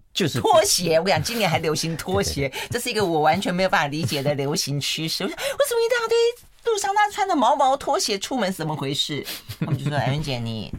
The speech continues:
Speaker 2: 录了。”
Speaker 1: <laughs> 啊，真的，真的，真的。所以，呃，民调显示呢，就是你刚刚讲的，有将近一半的女人吼，说自己，呃，也不是没有高跟鞋，但是穿了高跟鞋不太会走路。
Speaker 2: 啊，真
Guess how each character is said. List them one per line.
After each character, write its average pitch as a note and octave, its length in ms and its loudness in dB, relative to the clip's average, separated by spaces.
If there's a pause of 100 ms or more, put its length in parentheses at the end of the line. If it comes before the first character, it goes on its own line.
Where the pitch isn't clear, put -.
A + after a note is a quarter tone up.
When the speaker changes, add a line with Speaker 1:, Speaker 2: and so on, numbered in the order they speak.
(100)
Speaker 2:
录 B2 380 -4
了。” - 200 -2 (200)
Speaker 1:
<laughs> G3 120 -4
啊， D#2+ 240 -4
真 F2+ 160 -2
的， - 220 -8
真 D#2+ 160 -8
的， - 100 -12
真 - 80 -12
的。 - 200 -10
所 C3 140 2
以， C3+ 120 2 (200)
呃， G#2+ 400 4
民 A#2+ 160 0
调 C3+ 160 2
显 F2+ 220 -2
示 A2 180 -2
呢， F2+ 140 0
就 - 80 -6
是 A2 80 0
你 F#2 100 0
刚 G2+ 140 -2
刚 G2 120 -2
讲 D#2+ 200 -2
的， E2 100 -2
有 F2+ 200 -2 (120)
将 B2 160 0
近 A#2 160 -6
一 G2 80 -2
半 A#2+ 200 -2
的 F#2+ 80 -2
女 F#2 180 -2
人 D2 160 -8
吼， F2 200 -4 (160)
说 A2 200 -2
自 - 120 -2
己， E2+ 220 -6 (360)
呃， G2+ 260 0
也 A2 160 -2
不 D3 140 -2
是 F3 120 -2
没 D3 120 0
有 F2 100 0
高 G2+ 140 -2
跟 G2+ 180 0
鞋， D#2 240 -6 (260)
但 B2+ 140 0
是 G#2 300 -2
穿 B2+ 160 -2
了 A2+ 60 -4
高 G#2+ 140 -2
跟 G#2 120 -2
鞋 G2+ 100 -6
不 - 160 -6
太 F#2+ 160 -4
会 E2+ 100 -4
走 C#2+ 200 -10
路。 D#2 180 -4 (220)
Speaker 2:
啊， B2 180 -8
真 C3+ 80 -4